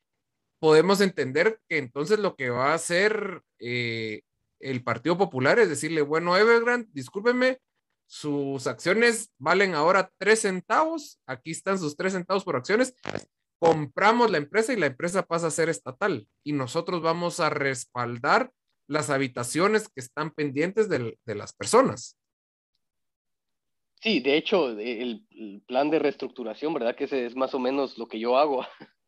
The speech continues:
Speaker 2: con, con
Speaker 1: Ajá.
Speaker 2: empresas y, y, y con países, ¿verdad? El, esto de reestructurar, ¿verdad? De cambiar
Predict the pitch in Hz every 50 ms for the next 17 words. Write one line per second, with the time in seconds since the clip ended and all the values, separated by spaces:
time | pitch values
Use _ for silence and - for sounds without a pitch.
0 | _ _ - - 123 120 110 104 110 113 107 113 113 139 151 - 151 143 - 127
1 | 110 - 110 107 104 98 98 104 107 101 80 104 90 95 - - 104 107 113 -
2 | - 156 170 123 98 98 101 104 98 90 90 80 - - 98 107 - - 123 110
3 | 101 98 107 101 - - 113 101 - 98 98 117 143 143 110 104 110 117 113 -
4 | 104 107 104 107 117 131 - -